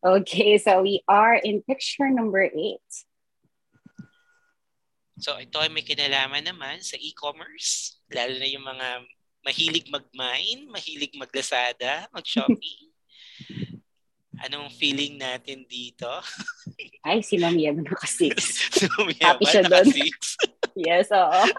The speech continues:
Speaker 2: Yeah, very happy. Ako rin,
Speaker 1: I think
Speaker 2: actually,
Speaker 1: dito din.
Speaker 2: very happy.
Speaker 1: Yes.
Speaker 2: Ah, kumatin ng klase,
Speaker 1: Ang naka-
Speaker 2: biglang may tumatawag.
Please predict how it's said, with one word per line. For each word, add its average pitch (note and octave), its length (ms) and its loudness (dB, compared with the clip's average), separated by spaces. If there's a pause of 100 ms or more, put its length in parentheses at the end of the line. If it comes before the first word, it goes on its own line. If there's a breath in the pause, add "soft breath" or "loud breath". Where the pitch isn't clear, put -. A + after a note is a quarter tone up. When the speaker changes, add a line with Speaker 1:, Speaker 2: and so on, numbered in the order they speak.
Speaker 2:
Yeah, C3 340 0
very D3 260 2
happy. B2 640 -6
Ako - 220 -8
rin, F#3+ 160 2
Speaker 1:
I G#3 100 6
think A3 140 4
Speaker 2:
actually, C4+ 240 0
Speaker 1:
dito A#3+ 100 0
din. A3+ 220 -4 (420)
Speaker 2:
very C3 240 -8
happy. B2 680 -6 (640)
Speaker 1:
Yes. A#2+ 400 -12 (400)
Speaker 2:
Ah, - 400 -12
kumatin C#3 420 -6
ng D#3 140 -2
klase, C#3 320 0
Speaker 1:
Ang F#3+ 80 -6
naka- E3+ 160 -4
Speaker 2:
biglang D#3 240 -2
may C3 260 -6
tumatawag. A#2+ 840 -8